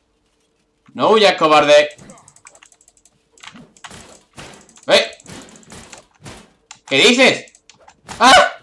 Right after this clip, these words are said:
Oh, carajo, vámonos. Eh, el seis. El seis, el seis. Vamos. Vale.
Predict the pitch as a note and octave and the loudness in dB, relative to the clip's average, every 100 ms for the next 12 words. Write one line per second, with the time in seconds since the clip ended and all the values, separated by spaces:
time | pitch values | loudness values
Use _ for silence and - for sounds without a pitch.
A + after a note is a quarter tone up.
0 | - - - - _ _ _ _ - _ | -20 -20 -20 -20 _ _ _ _ -20 _
1 | _ - - - _ A2+ D3 D#3+ - _ | _ -2 -2 -6 _ -4 -4 -4 -12 _
2 | C#3+ C3 - _ _ _ _ _ _ _ | -6 -6 -8 _ _ _ _ _ _ _
3 | - C#3+ D3 D3 D3 C#3+ C#3 C#3 C#3 B2+ | -6 0 4 4 4 4 0 -2 -4 -4
4 | - - _ _ A#2 D3 C#3 C3 D#3 C3+ | -10 -20 _ _ -12 -8 -8 -8 -10 -10
5 | - _ - _ _ _ _ _ _ _ | -16 _ -20 _ _ _ _ _ _ _
6 | _ _ _ _ _ _ C#3 F3 G3+ - | _ _ _ _ _ _ -6 -4 -4 -8
7 | _ _ _ _ _ _ _ _ _ _ | _ _ _ _ _ _ _ _ _ _
8 | _ _ _ _ _ _ _ _ _ _ | _ _ _ _ _ _ _ _ _ _
9 | _ _ _ _ - - - - | _ _ _ _ -20 -8 -8 -8